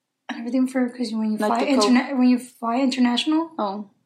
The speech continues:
Speaker 1: you don't fly international, that's
Speaker 2: No, I
Speaker 1: why.
Speaker 2: don't. I have
Speaker 1: When
Speaker 2: to
Speaker 1: you
Speaker 2: fill out a covid paper.
Speaker 1: No, we fill out that. No, I fill that. I do that online.
Speaker 2: Oh.
Speaker 1: I do that online. I don't. No. You have to fill out, like, are you declaring anything? How much money do you have? And all this stuff. Where you're going? How long are you staying in the city?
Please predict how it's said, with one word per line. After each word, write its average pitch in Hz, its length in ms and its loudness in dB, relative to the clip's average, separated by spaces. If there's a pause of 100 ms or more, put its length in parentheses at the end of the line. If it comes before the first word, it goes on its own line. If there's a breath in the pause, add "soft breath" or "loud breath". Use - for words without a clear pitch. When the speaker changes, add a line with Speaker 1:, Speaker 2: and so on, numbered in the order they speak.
(260)
Speaker 1:
you 247 100 2
don't 311 120 0
fly 247 220 2
international, 214 460 -6
that's 220 100 0
Speaker 2:
No, 214 100 2
I 208 100 0
Speaker 1:
why. - 20 -4
Speaker 2:
don't. 196 540 -2
I 254 100 4
have 285 80 6
Speaker 1:
When 285 60 4
Speaker 2:
to 254 60 6
Speaker 1:
you 277 60 6
Speaker 2:
fill 294 140 4
out 247 140 4
a - 100 -4
covid 190 240 -4
paper. 202 440 -6 (100)
Speaker 1:
No, 190 360 -4
we 262 100 2
fill 277 160 0
out 254 220 2
that. 247 200 -6
No, 233 180 0
I 226 80 -2
fill 277 160 -2
that. 254 80 2
I 247 60 0
do 247 100 0
that 240 120 -2 (180)
online. 202 420 -10 (300)
Speaker 2:
Oh. 208 360 -4 (680)
Speaker 1:
I 233 60 -6
do 254 100 0
that 220 100 -2
online. 185 280 -12
I 185 60 -16
don't. 208 320 -12 (120)
No. 190 320 -18 (840)
You 269 80 0
have 262 80 -2
to 262 40 -12
fill 269 120 2
out, 262 180 4
like, 220 200 -12 (260)
are 233 140 0
you 233 100 -4
declaring 285 420 2
anything? 269 320 2
How 240 80 2
much 220 200 -4
money 254 180 4
do 254 60 6
you 254 100 4
have? 240 320 -2
And 220 100 -10
all 294 120 -12
this 277 120 -16
stuff. 254 360 -4
Where 214 180 -4
you're 214 100 -4 (140)
going? 262 440 4
How 202 160 -10
long 254 400 4
are 247 40 2
you 233 80 -2
staying 233 260 -4
in 220 60 -2
the 196 120 -8
city? 254 680 0